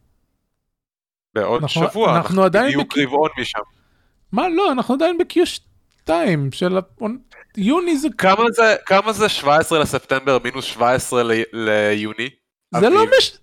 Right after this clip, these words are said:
Speaker 2: לא, אבל זה לא משנה, יוני, כל יוני, אתה לא יכול לחתוך את יוני לחלקים. כל יוני זה
Speaker 1: אף
Speaker 2: עדיין
Speaker 1: אחד
Speaker 2: Q שתיים.
Speaker 1: קודם כל,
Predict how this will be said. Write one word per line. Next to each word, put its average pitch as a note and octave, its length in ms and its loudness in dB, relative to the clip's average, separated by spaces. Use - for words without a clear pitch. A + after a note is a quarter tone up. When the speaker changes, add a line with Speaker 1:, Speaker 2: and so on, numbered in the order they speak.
Speaker 2:
לא, B3+ 460 4
אבל F#3+ 160 4
זה E3+ 120 2
לא A#3 160 6
משנה, F#4 340 0
יוני, A#3 640 4
כל F4+ 260 4
יוני, G3+ 400 2
אתה F3 140 0
לא C#4+ 80 4
יכול G4+ 160 2
לחתוך D3+ 380 0
את - 140 -8
יוני F3 360 2
לחלקים. D3 680 -4
כל F#4 280 2
יוני C#4 380 2
זה F#3 60 2
Speaker 1:
אף F3+ 60 4
Speaker 2:
עדיין F#3+ 240 2
Speaker 1:
אחד B3+ 100 2
Speaker 2:
Q G3 180 0
שתיים. C#3+ 600 -2
Speaker 1:
קודם G3+ 200 0
כל, F3 520 2